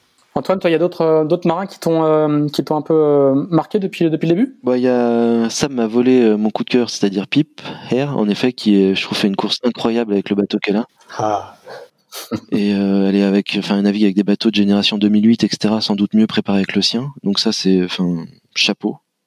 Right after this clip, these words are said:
Speaker 2: très impressionnant. Et puis ensuite, il y a le Benjamin Dutreux aussi. On n'en entend pas parler, mais il est, il est toujours là, quoi. Et ça, c'est pareil, c'est incroyable pour, euh, quelqu'un avec si peu d'expérience, un projet, euh,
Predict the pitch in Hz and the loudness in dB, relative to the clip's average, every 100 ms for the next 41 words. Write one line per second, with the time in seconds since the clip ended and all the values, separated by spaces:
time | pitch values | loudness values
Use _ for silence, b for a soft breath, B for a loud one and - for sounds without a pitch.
0 | _ - 127 113 - 107 101 117 - B | _ -4 -2 -2 -4 -2 -2 -4 -8 B
1 | B B B B B B B B - 113 | B B B B B B B B -6 -4
2 | - 117 - - 110 107 104 101 104 104 | -2 -2 -4 -2 0 2 4 4 4 4
3 | 101 95 104 107 107 107 117 - 143 123 | 2 2 0 0 0 0 0 2 0 2
4 | 120 113 98 98 98 101 104 110 110 117 | 2 2 2 2 2 2 0 -2 -2 -2
5 | 117 143 123 98 98 98 101 98 101 101 | -2 0 0 0 0 2 2 2 0 0
6 | 104 113 131 139 101 98 _ b b b | 0 0 0 -2 -4 -6 _ b b b
7 | b _ - 98 113 95 - 107 123 107 | b _ -8 -4 -4 -4 -4 -4 -2 -2
8 | 101 - 123 131 - 98 98 95 107 117 | -4 -2 -2 -2 -2 0 0 -2 -4 -2
9 | 110 98 - - 117 107 - 110 120 139 | 0 -2 -4 0 2 2 0 -2 0 -2
10 | - 101 - 113 113 113 101 | -2 -4 -2 0 2 2 0